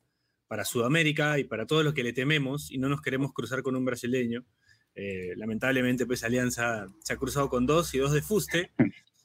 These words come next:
Speaker 1: Y puta madre. Y bueno, un equipo fuerte Paraguay, ¿no? Así que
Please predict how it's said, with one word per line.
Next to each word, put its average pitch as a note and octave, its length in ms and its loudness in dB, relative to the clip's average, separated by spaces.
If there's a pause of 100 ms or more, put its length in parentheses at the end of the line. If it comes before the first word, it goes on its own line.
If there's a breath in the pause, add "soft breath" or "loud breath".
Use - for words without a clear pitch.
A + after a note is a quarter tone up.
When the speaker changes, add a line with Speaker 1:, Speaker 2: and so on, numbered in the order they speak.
(300)
Speaker 1:
Y G#2 840 4
puta A#2+ 340 -2
madre. G2+ 340 -2 (260)
Y B2 120 -2
bueno, B2+ 420 4
un C#3 140 2
equipo C#3 200 -2
fuerte D3 340 -2
Paraguay, A#2 500 -4
¿no? G2+ 140 -14
Así - 220 -16
que G2+ 420 -8